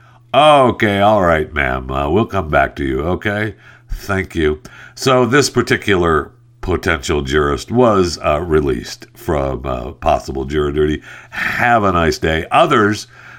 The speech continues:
uh, cited work commitments,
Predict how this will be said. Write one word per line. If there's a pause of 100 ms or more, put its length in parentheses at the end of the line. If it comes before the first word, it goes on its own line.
uh,
cited (240)
work
commitments,